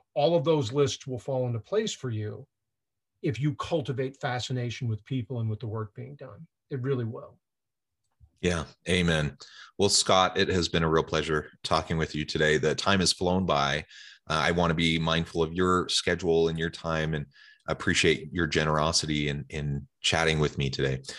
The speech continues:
Speaker 2: Before we close, I wanted to give you a chance to share with listeners how they can get connected with you, find out more about your work,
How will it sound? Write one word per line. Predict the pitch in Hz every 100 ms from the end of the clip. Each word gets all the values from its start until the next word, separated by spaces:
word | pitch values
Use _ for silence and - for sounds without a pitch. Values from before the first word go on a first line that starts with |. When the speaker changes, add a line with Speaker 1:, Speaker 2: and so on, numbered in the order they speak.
| -
Speaker 2:
Before | 87 113 107
we | 90
close, | - 147 120 85 92
I |
wanted | 80 80 80 73
to |
give | 78 76
you | 73
a |
chance | - 76 71
to | -
share | - 76
with | 71
listeners | 73 76 71
how | 69
they | 67
can | 69
get | 69 -
connected | 98 107 101
with | 101 98
you, | 98 90
find | 87 71 69
out | 67
more | 73
about | 69 65 71
your | 117 131
work, | 80 76 78